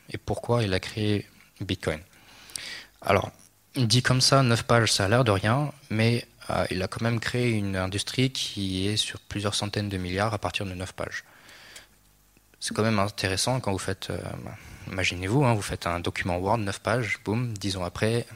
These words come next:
il y a toute une société qui se construit derrière. <clears throat> Alors, ça c'est un point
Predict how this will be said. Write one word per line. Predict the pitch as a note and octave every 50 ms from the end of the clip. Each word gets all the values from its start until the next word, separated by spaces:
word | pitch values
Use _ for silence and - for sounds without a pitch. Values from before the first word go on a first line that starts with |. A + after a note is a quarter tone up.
| - - _ -
il | -
y | -
a | -
toute | - - A2+ A2+ -
une | - G2
société | - - F#2+ - - - - G#2+ A#2
qui | - -
se | - - -
construit | - - G2+ - - G2+ F#2
derrière. | F2 E2 - - - - _ - _ _ _ _ _ _ _ _ _ _ _ _ _ _ _ _ - - - - - - - - - - - - - - - - - - - - - - - _ _ -
<clears throat> | - - - - - - - - B2+ A2 G2 F2+ F2 - - _ _ _ _ _ _ _ _ _ _ _ _ - - _ _ _ _ _ - - - _ _ _ _ _ - - - _ - -
Alors, | - A#2+ A#2 G2 E2 - - - _ _ _ - - _ _ _ _ _ _ _ _ _ -
ça | - - B2+
c'est | C3 - - B2
un | A#2 A#2
point | A2+ - - C3+ C#3+ C#3+ D3 D3 C#3